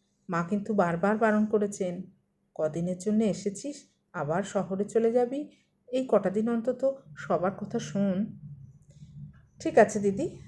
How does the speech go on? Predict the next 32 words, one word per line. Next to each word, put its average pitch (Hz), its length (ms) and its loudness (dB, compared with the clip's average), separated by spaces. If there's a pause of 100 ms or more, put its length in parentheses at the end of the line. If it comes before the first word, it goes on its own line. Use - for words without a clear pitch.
(100)
তাই 180 200 6
হবে, 175 280 -2 (580)
কিন্তু 262 260 0 (420)
একটা 226 340 2
কথা 214 340 4
আমায় 262 260 2
বলো, 214 320 8 (520)
সত্যি 190 460 -6
কি 285 180 -6 (400)
দেবী 185 280 2
মায়ের 233 260 0
আত্মা 220 320 0
আজও 190 300 -2
ঘুরে 247 260 -4
বেড়ায়?" 294 340 -2 (1040)
"জানি 185 360 -2
না 202 160 2
রে 175 100 -2
ছোট, - 240 -10 (800)
তুই 262 120 2
আবার 285 160 4
এসব 247 240 0
নিয়ে 285 160 0
বাড়াবাড়ি 233 400 2
করিস 277 320 -4
না 269 100 0
যেন।" 185 220 2 (920)
"ঠিক 302 180 -4
আছে - 200 2
দিদি, 156 240 -14 (200)
তাই 160 200 -2
হবে।" 151 280 -8